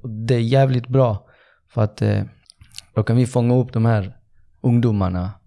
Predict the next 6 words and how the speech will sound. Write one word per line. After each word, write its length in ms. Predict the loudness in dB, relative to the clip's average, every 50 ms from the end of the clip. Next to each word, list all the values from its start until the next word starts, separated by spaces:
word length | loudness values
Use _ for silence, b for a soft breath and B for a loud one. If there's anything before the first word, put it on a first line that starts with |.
| _ _ _ _
som 200 | -4 -2 -2 0
fiskar 680 | 0 0 -2 -2 -2 -2 -2 -2 0 -2 -6 -10 b b b b b _
och 360 | _ -2 0 0 0 -2 -4 -6 -12 _ _ _ _ _ _ _ _ _ -6 0
börja 300 | 2 2 2 2 0 0
med 260 | 0 2 2 2 2 0
dem 340 | 0 -2 -4 -6 -10 -12